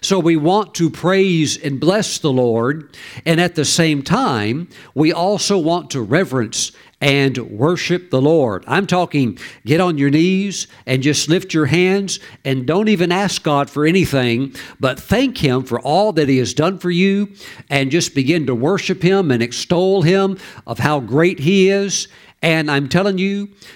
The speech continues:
the angel of the Lord goes to work on your behalf and delivers you, even if there is a financial dilemma that you would be in. God wants you to worship Him, and you will see His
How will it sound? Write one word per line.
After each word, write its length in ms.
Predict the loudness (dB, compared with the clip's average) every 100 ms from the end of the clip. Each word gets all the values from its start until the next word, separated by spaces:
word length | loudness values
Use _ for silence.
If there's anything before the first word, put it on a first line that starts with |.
| -6
the 220 | 0 2
angel 460 | 4 2 2 0 0
of 100 | 0
the 80 | 0
Lord 480 | 2 2 0 -2
goes 380 | 0 0 2 0
to 80 | -2
work 320 | 0 0 0
on 180 | -4 -2
your 140 | 0 0
behalf 640 | 2 2 2 0 -2 -8 -20 -20 -2
and 200 | 0 2
delivers 540 | 2 2 2 2 2
you, 360 | 2 2 2 0 -4 -20 -2
even 320 | 0 2 2
if 160 | 0 0
there 220 | 0 2
is 260 | 2 2
a 180 | 2 2
financial 680 | 2 0 0 0 0 -2 -4
dilemma 600 | 0 2 4 4 0 -2 -8 -4
that 200 | -4 0
you 160 | 2
would 140 | 2 2
be 240 | 2 2
in. 360 | 2 0 -2 -10 _ _ -20 -20 -20 _ -2
God 280 | 0 2
wants 360 | 0 -2 -2 -2
you 240 | 2 2
to 140 | 0 -4
worship 580 | 0 0 0 -2 -4 -4
Him, 540 | 0 2 0 -4 -10 -16 -14 -4
and 180 | 0
you 120 | 2 2
will 140 | 2
see 600 | -2 0 2 2 0 -6 -20 _
His 480 | 0 2 4 2 -4